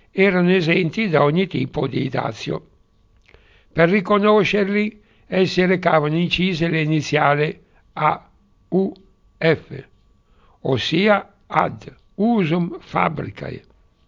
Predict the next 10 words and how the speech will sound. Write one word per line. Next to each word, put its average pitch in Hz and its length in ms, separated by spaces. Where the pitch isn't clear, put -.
quella 160 420
che 147 140
ancora 143 420
oggi 196 320
viene 135 280
chiamata 131 500
veneranda 139 920
fabbrica 139 540
del 131 240
Duomo. 123 400